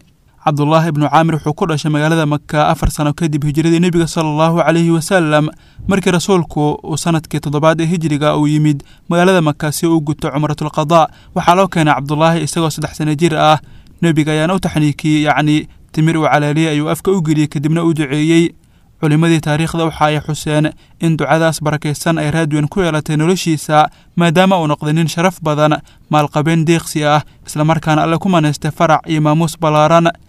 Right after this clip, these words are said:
Inkastoo uu yaraa markii Nebigu sallallahu alayhi wa sallam geeriyooday, haddana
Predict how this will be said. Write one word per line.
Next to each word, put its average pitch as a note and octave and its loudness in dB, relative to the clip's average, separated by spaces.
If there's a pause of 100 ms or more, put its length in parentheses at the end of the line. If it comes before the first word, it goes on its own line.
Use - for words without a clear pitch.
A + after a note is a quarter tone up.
(240)
Inkastoo F#3 0
uu D3+ 0
yaraa D3+ 0
markii D#3+ -2
Nebigu D#3+ 0
sallallahu D#3+ 0
alayhi D3+ 0
wa D3+ -2
sallam F3 0
geeriyooday, D3+ 0
haddana D3+ 2